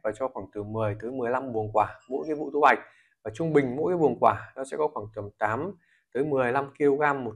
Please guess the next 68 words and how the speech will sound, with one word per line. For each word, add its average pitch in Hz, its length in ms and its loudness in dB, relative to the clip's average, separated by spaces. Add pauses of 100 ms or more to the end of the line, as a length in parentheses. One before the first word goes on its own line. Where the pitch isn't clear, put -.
cái 135 100 -8
buồng 117 220 -2
quả 98 320 -2
chứ 147 60 -2
nhé. 170 100 2 (460)
Và 107 200 2
cái 123 100 -4
giá 123 160 0
trị - 240 -4
trên 151 140 -10
thị 135 140 -10
trường 113 300 0
rất 170 80 -4
là 170 100 0
cao. 151 360 4 (400)
Tính 143 180 0
ra 151 180 6
mỗi 170 240 -2
cái 175 80 -6
vụ 170 180 -2
thu 151 100 0
hoạch 135 180 2 (120)
thì 123 80 -4
anh 131 100 -2
chị - 180 -14
thấy 117 140 -2
này, 143 160 -2 (340)
trung 151 180 0
bình 120 220 2
một 110 200 -2
ki-lô-gam 143 380 2
nó 147 60 -4
khoảng 117 220 -6
tầm 107 180 -6
ba 131 240 4
trăm 143 240 -4
tới 131 80 -4
bốn 147 200 -4
trăm 175 200 -8
nghìn 120 100 -6
đồng 117 160 -6
một 110 100 -10 (100)
ki-lô-gam, 139 400 2 (120)
thì 135 80 2
một 117 200 -2
cây 147 220 8 (180)
sẽ - 120 -6
tạo 135 280 -2
ra 139 120 2
cái 135 160 -4
giá 135 140 0
trị - 160 -14
rất 208 100 -4
là 175 60 2
cao 143 340 0
chị 139 60 -4
nhé. 160 140 2 (480)
Đấy, 120 180 0
thì 123 200 -4
trồng 120 360 4
khoảng 104 180 -4
cách 165 200 -4
như 165 100 -2
thế 156 80 -4
nào 139 340 0
thì 117 140 -6
thông 147 140 2 (100)
thường 127 240 2